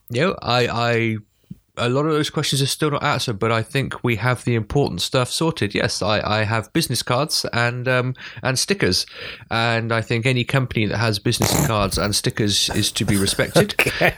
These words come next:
Speaker 1: and,
Speaker 2: <laughs>
Speaker 1: um,
Speaker 2: Sorry.
Speaker 1: is, is well established. <laughs>
Speaker 2: No, I think you're actually right. But <laughs> at least let's put it this way. You know, the,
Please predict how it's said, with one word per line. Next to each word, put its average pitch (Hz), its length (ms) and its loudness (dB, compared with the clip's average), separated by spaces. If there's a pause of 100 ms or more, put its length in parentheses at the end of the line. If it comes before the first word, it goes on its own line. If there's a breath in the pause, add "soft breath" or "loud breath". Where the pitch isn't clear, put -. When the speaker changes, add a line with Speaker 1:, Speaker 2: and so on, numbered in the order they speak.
Speaker 1:
and, 107 680 0 (100)
Speaker 2:
<laughs> - 40 4
Speaker 1:
um, 117 220 2
Speaker 2:
Sorry. 117 400 4
Speaker 1:
is, 127 180 0
is 135 220 2
well 147 120 2
established. - 680 0
<laughs> - 40 -6 (520 loud breath)
Speaker 2:
No, 170 100 4
I 139 120 6
think - 200 -2
you're 127 100 4
actually 120 540 0
right. 104 380 0 (320 loud breath)
But - 180 2
<laughs> - 1500 -6
at 180 60 4
least 208 200 2
let's 190 100 0
put 165 140 0
it 127 80 -2
this 123 220 -2
way. 95 180 4
You 104 140 2
know, 101 160 6
the, - 200 0